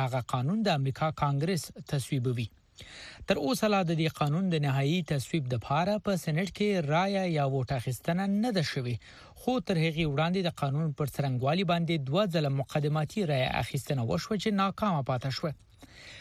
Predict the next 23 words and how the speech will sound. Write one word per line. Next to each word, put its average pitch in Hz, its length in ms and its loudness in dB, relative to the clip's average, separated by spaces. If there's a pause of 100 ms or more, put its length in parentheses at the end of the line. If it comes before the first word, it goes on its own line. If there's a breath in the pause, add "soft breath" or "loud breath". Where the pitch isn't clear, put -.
(140 loud breath)
پر 175 160 2
دې 214 160 4
مالي 190 200 4 (100)
پکیج 165 380 0
یا 160 180 4
بستې 143 360 0
باندې 151 360 0
تر 151 160 0
مقدماتي 131 560 -2
ووټ 139 300 0
اچونې 131 360 0 (100)
مخکې 170 300 0 (100)
د 165 160 2
سینټ 151 440 -2
د 147 100 2
ریپبلیکنانو 131 800 0
مشر 156 280 0 (100)
میچ 143 200 -4
مکانل 151 440 0 (440 loud breath)
پر 170 200 4
ډیموکراتانو 196 680 0
باندې 190 460 2
له 156 80 4